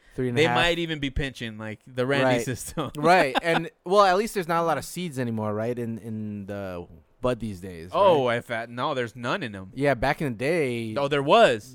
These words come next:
Speaker 1: those
Speaker 2: Oh,
Speaker 1: ounces
Speaker 2: the
Speaker 1: would have some seeds in it.
Speaker 2: firecrackers.
Speaker 1: <laughs> Yes, yes, yes, yeah. So it was, uh, interesting times.
Speaker 2: Oh, you were selling that seedy shit, dude.
Speaker 1: Well, that's all we could
Speaker 2: What
Speaker 1: get.
Speaker 2: year was this?
Speaker 1: Uh,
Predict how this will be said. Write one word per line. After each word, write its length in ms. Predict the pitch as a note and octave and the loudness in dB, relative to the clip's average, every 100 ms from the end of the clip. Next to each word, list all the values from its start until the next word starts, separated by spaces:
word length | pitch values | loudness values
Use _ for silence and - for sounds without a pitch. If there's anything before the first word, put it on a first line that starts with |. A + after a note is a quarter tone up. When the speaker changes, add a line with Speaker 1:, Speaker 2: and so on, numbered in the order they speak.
| - | 0
Speaker 1:
those 260 | D#3+ E3+ G3+ | 6 8 8
Speaker 2:
Oh, 60 | |
Speaker 1:
ounces 420 | B3+ E3+ - F3 D#3+ | 8 8 8 4 0
Speaker 2:
the 60 | |
Speaker 1:
would 160 | D#3 F3 | 0 2
have 240 | E3 D#3+ | 2 0
some 180 | - D#3+ | -2 -6
seeds 320 | - F3+ F#3+ | -4 -6 -4
in 60 | D3+ | 2
it. 20 | |
Speaker 2:
firecrackers. 920 | F3 A3 F3+ E3 C#3+ - A2+ A2 - | 4 4 2 2 0 0 -6 -8 -4
Speaker 1:
<laughs> 40 | - | 2
Yes, 680 | A3+ A#3+ - C4 B3 G#3+ F#3+ - G4 | 6 12 12 12 12 10 4 2 4
yes, 280 | F4 D#4 - - F4+ F#4+ - E4+ - | 6 4 2 -4 -6 -6 -4 -6 0
yes, 600 | C#3+ B2+ G#2+ - - - - _ _ | 2 4 2 -6 -12 -14 -20 _ _
yeah. 360 | A#2 A2 G2 F2+ _ _ _ _ | -2 0 -2 -6 _ _ _ _
So 500 | - C#3 C3 B2 A#2+ | -2 2 2 2 0
it 220 | C#3 D#3 | 0 -2
was, 160 | D#3+ E3+ | -2 -2
uh, 200 | D#3+ C#3 | -2 -2
interesting 420 | F#3 G#3+ - C4+ | -2 -2 -4 -2
times. 580 | G#3+ G#3 F#3+ B2+ A2 - | 2 4 4 0 -6 -10
Speaker 2:
Oh, 180 | - D#3+ | -12 -14
you 160 | A2+ A#2 | -14 -12
were 100 | A#2 | -12
selling 400 | - A#2 A2 G#2 | -10 -8 -8 -10
that 220 | G2+ E2 | -14 -16
seedy 400 | - A2+ A2+ A#2 | -16 -14 -10 -10
shit, 480 | A#2 B2+ A#2+ A#2+ - | -10 -8 -8 -8 -6
dude. 180 | C#3 D3+ | 2 12
Speaker 1:
Well, 220 | G3+ G#3 | 12 12
that's 180 | G3+ G#3 | 10 6
all 100 | A3 | 4
we 60 | G#3 | 4
could 120 | - | 0
Speaker 2:
What 100 | G3+ | 2
Speaker 1:
get. 160 | D#3+ | 2
Speaker 2:
year 180 | A#3 A#3 | 4 4
was 220 | G#3+ E3 | 4 0
this? 480 | A#2+ A2+ G#2+ - - | -4 -8 -8 -16 -14
Speaker 1:
Uh, 520 | - C#3+ C#3+ C#3+ C#3+ | -2 2 4 4 2